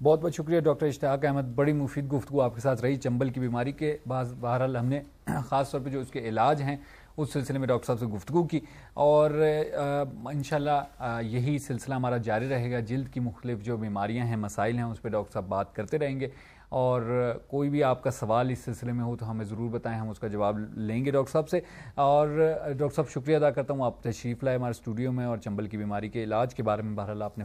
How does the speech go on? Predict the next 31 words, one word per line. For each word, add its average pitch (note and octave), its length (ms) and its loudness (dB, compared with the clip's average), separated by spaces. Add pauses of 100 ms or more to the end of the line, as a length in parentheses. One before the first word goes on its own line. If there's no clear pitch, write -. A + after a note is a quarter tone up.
فوکس A2 320 -4
کیا C3 160 0
اس B2 120 -2
پہ۔ C#3+ 80 0 (300)
انشاءاللہ A2+ 640 0
اگلے A2 220 -4
پروگراموں G#2+ 420 -2
میں B2+ 120 0
بھی A#2+ 180 -2
ہم، G#2+ 300 -4
آ، G2 280 -10 (680)
درخواست G2+ 380 -2
کریں A2+ 180 -4
گے B2 80 -2
آپ A2+ 240 -2
سے A#2 140 -6
کہ G2+ 100 -8
آپ G2 300 -4
جو G#2+ 80 -6
ہے A2 140 -2 (380)
جلد B2+ 300 -2
کی B2+ 120 -6
مختلف A2+ 400 -4
جو A2 220 -8
مو-، G#2 360 -8
مو-، G2+ 260 -6
بیماریاں G#2 480 -6
ان G#2 100 -6
پہ G2 80 -8
بات F2+ 260 -6
کریں۔ F#2+ 120 -8